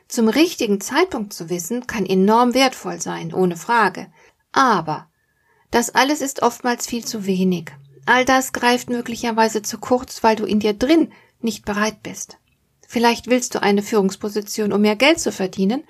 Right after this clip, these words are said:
und mehr Anerkennung zu bekommen, aber du möchtest im Grunde gar keine Mitarbeiter führen. Dann kannst du dir noch so viele Ratschläge für gute Führungsarbeit holen.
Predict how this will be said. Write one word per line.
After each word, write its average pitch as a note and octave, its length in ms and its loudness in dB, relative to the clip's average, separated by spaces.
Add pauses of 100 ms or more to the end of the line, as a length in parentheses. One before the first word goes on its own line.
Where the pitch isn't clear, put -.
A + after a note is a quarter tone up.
(380)
und A3+ 200 0
mehr A3+ 220 2
Anerkennung G#3 600 0
zu F#3 140 -10
bekommen, F3+ 540 -8 (300)
aber A3 160 2
du A3 100 2
möchtest C4+ 400 2
im A#3+ 100 2
Grunde A#3 260 2
gar G#3+ 140 2
keine G3+ 260 0
Mitarbeiter F3 500 -2
führen. F3+ 520 -12 (760)
Dann A3+ 140 -2
kannst D#4+ 340 2
du D4 40 0
dir C4 160 0
noch B3+ 320 6
so - 140 -8
viele F#3 360 -4
Ratschläge F#3 520 -2
für G3 160 -6
gute G#3 300 -2
Führungsarbeit G3+ 800 -2
holen. F3+ 420 -6